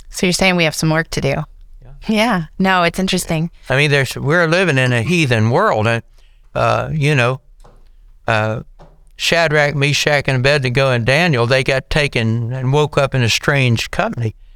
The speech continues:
Speaker 2: country. Well, one day I woke up and said, "This is a strange place I'm living. It's not
Speaker 1: Right.
Speaker 2: the America I'm used to."
Speaker 1: Right.
Speaker 2: And so, um, I think, you know, we start with people from scratch almost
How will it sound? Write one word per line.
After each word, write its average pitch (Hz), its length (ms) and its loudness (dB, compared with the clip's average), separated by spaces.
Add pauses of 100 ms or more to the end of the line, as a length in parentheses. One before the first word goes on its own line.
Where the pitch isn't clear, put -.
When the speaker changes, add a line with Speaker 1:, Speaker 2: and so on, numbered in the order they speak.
(240)
Speaker 2:
country. 185 420 0
Well, 113 160 2
one 156 220 0
day 139 180 2
I 147 140 2
woke 131 340 0
up 127 140 2
and 113 100 -4
said, 123 240 0
"This 165 240 0
is 117 60 0
a - 20 0
strange 117 640 0
place 123 320 0
I'm 180 200 2
living. 107 280 2
It's 110 240 -2
not 123 240 0 (520)
Speaker 1:
Right. 185 120 0
Speaker 2:
the 143 100 4
America 127 560 2
I'm 117 240 0
used 226 360 -2
to." 92 220 0 (220)
Speaker 1:
Right. 208 340 -2 (400)
Speaker 2:
And 117 320 0
so, 113 440 0
um, 107 260 0 (1000)
I 123 100 -2
think, - 420 -4 (520)
you 143 100 0
know, 143 180 2
we 127 180 0
start 160 440 0
with 131 220 -4
people 135 340 0
from 101 240 -2
scratch - 680 -2
almost 107 680 -2